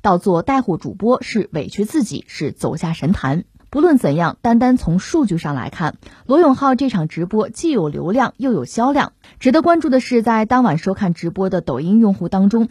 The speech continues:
男性用户占比超过百分之八十。而这场直播的一大看点，罗永浩所售卖的二十二款商品中，小米占了六款。虽然罗永浩多次强调不为赚钱交个朋友，但是呢，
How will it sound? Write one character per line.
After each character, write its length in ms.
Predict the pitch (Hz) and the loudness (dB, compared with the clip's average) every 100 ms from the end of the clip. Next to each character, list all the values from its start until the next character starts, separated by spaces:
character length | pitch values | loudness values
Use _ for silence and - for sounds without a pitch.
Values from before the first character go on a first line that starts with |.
| - | -4
男 240 | - 165 220 | -2 2 2
性 220 | - 320 | 4 4
用 160 | 220 175 | 4 4
户 240 | 180 - - | 0 -4 -2
占 180 | 190 | -2
比 140 | 170 190 | -2 -6
超 220 | - 180 | -6 -4
过 120 | 175 | -2
百 160 | 156 107 | -4 -6
分 140 | 170 | -4
之 80 | 214 | -2
八 180 | 233 254 | 0 -2
十。 320 | - - - _ - - - | -4 -10 -12 _ -20 -14 0
而 160 | 233 | 2
这 120 | 254 311 | 2 2
场 200 | 220 180 | 0 0
直 180 | 185 | -2
播 160 | 202 233 | 0 2
的 80 | 202 | 2
一 140 | 180 | 0
大 160 | 214 196 | 0 -2
看 260 | - 196 | -2 0
点， 220 | 156 120 - | 0 -4 -4
罗 160 | 175 | 0
永 140 | 247 175 | 2 0
浩 180 | 185 175 | 0 -4
所 180 | 143 | -4
售 220 | 147 233 202 | -4 0 0
卖 180 | 175 | 0
的 80 | 151 | -2
二 220 | - 269 | -2 -2
十 100 | 240 | -2
二 160 | - 277 | 0 -2
款 200 | 175 131 | -2 -4
商 180 | 175 180 | -2 -2
品 160 | - | -2
中， 220 | - 170 165 - - | -2 -2 -2 -10 -20
小 300 | - 202 330 | -2 0 4
米 300 | 294 120 - - | 2 2 -6 -6
占 160 | 190 | -4
了 80 | 165 | -2
六 180 | 254 262 | 0 -2
款。 280 | - - - _ - | -4 -12 -14 _ -4
虽 200 | - 349 | 2 4
然 200 | 262 269 | 4 4
罗 120 | 254 | 2
永 160 | 208 | 0
浩 160 | 185 202 | 0 -2
多 160 | 240 240 | 0 0
次 100 | 208 | 0
强 240 | 175 170 | -2 -2
调 240 | 196 - - | 0 -2 -4
不 120 | 233 | -2
为 180 | 339 311 | 0 2
赚 220 | 311 220 | 4 2
钱 260 | - 151 | 2 0
交 180 | 196 294 | 2 2
个 120 | 254 | 0
朋 260 | - 135 190 | -4 0 2
友， 200 | 254 - _ | 2 0 _
但 160 | 220 202 | -2 0
是 100 | 180 | 0
呢， 140 | 185 | 0